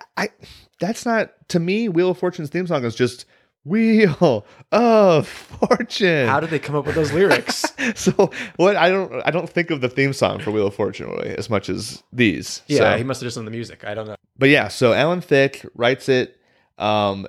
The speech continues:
Speaker 1: just so you know, this is a theme song that carried over to my karaoke life.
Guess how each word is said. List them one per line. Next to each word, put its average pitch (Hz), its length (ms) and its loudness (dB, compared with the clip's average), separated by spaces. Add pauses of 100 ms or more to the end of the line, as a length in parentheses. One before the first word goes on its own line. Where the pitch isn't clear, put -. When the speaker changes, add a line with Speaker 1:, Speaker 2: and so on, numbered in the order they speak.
Speaker 1:
just 151 200 -2
so 170 80 0
you 165 100 2
know, 117 320 4
this 120 260 0
is 175 120 -6
a 151 60 -2
theme 135 300 -2
song 98 560 -2 (360)
that 107 400 0
carried 131 360 0
over 110 520 0 (480)
to 123 160 -2
my 113 180 0
karaoke 117 720 2
life. 90 480 -6